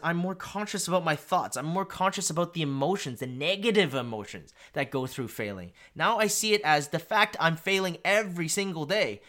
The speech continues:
means that I'm growing and becoming the person I want to become every single day.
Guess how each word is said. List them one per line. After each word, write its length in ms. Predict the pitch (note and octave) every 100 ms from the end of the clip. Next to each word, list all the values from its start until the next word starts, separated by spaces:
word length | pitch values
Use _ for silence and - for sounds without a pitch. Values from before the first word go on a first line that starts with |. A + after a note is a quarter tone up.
| _
means 220 | F3 F#3+
that 160 | F3+ E3+
I'm 160 | F3+ F#3
growing 400 | D#3+ G#3+ G3+ D3
and 140 | C#3+
becoming 340 | D3 F#3 F3
the 80 | E3
person 340 | - F3+ F3+ F3
I 140 | D3+ E3
want 260 | D3+ E3+
to 80 | -
become 540 | C#3+ D3 - F#3+ C3 F2 _ _ _ _ _
every 380 | - E3+ D#3+ D#3
single 300 | C3+ C3 G#2+
day. 220 | E2+ -